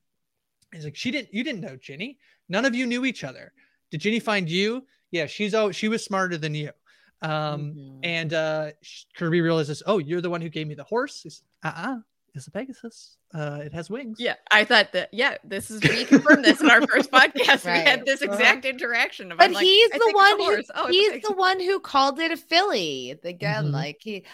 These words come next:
Speaker 3: Maybe
Speaker 2: um,
Speaker 3: a young female Pegasus is also called a filly?
Speaker 2: I don't know. We'll wait for our,
Speaker 3: <laughs>
Speaker 2: our equestrian listeners to answer
Speaker 1: Yeah.
Speaker 2: that. Um, yeah, so she recognizes him, and she's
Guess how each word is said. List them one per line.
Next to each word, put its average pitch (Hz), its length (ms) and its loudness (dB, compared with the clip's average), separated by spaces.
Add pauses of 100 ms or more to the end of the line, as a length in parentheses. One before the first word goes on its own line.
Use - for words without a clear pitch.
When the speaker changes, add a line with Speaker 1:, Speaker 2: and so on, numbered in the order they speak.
Speaker 3:
Maybe 339 500 4
Speaker 2:
um, 302 160 0
Speaker 3:
a - 40 0
young 262 400 -6
female 247 460 -12
Pegasus 233 540 -12 (320)
is 190 200 -16
also 196 400 -10
called 208 260 -14
a 220 60 -12
filly? 277 260 -10 (1040)
Speaker 2:
I 185 100 0
don't 165 200 -2
know. 135 140 -6
We'll 190 160 -2
wait 233 220 4
for - 120 4
our, 220 340 6
Speaker 3:
<laughs> 175 80 0
Speaker 2:
our 220 200 4
equestrian 190 800 -6
listeners 156 640 -12
to 160 420 -8
answer 156 640 -10 (360)
Speaker 1:
Yeah. 156 160 -6
Speaker 2:
that. 143 380 -2
Um, 170 260 -2 (220)
yeah, 349 320 2
so 269 140 -6
she 277 580 -4 (260)
recognizes 202 840 -4
him, 175 260 -6
and - 180 -10
she's 233 220 -10